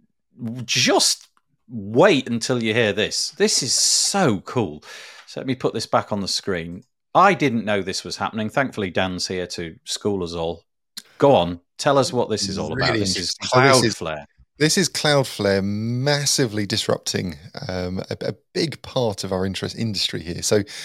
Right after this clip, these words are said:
Speaker 2: S three, we all, we've all heard, A W S S three storage, uh, f-,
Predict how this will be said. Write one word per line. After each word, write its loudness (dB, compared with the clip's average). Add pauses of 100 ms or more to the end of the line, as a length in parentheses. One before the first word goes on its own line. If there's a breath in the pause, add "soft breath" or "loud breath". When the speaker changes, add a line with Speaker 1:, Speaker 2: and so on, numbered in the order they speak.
(260 loud breath)
Speaker 2:
S 2
three, 6
we 2
all, 2
we've -4
all -4
heard, 0
A -4
W 0
S 2
S -2
three 0
storage, 0
uh, -2
f-, -16